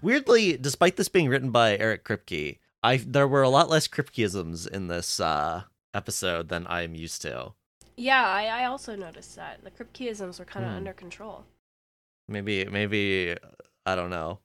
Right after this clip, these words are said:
Speaker 1: Maybe he just wasn't feeling it the day, <laughs> the day he wrote the script.
Speaker 2: Yeah, maybe.
Speaker 1: As if he wrote it all in one day. Anyway, okay. Um, so,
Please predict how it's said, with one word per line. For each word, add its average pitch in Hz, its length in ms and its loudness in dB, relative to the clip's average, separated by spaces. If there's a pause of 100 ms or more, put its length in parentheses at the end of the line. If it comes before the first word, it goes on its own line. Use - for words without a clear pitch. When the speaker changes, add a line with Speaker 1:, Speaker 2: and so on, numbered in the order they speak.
(200)
Speaker 1:
Maybe 110 220 -2
he 113 120 -2
just 98 140 -4
wasn't 98 280 -4
feeling 92 280 -4
it 85 200 -8
the 120 100 -6
day, 123 220 0
<laughs> - 80 -6
the 131 120 -4
day 123 160 -6
he 131 140 -4
wrote 110 200 -8
the - 60 -18
script. - 500 -12 (520)
Speaker 2:
Yeah, 202 80 -14
maybe. - 160 -14
Speaker 1:
As 113 140 -6
if 120 100 -2
he 135 100 -2
wrote 113 180 0
it 101 60 -2
all 101 140 0
in 92 80 -4
one 92 120 -6
day. 92 100 -2
Anyway, 110 460 2
okay. 107 340 -2
Um, 117 400 -2 (120)
so, 117 300 0